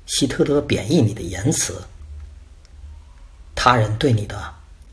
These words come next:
毫无感激呢？是什么把你关在里面承受着这一切？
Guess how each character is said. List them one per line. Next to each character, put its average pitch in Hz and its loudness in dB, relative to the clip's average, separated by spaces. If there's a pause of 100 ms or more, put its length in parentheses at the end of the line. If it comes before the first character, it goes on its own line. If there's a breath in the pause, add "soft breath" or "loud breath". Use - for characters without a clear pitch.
(120)
毫 104 2
无 160 0
感 - 0
激 120 0
呢？ - -10 (2250 loud breath)
是 - 6
什 - 6
么 185 6
把 - 4
你 117 0
关 160 4
在 123 2
里 - -6
面 104 -10 (140)
承 101 -4
受 113 4
着 - -8
这 - -6
一 - -8
切？ - -6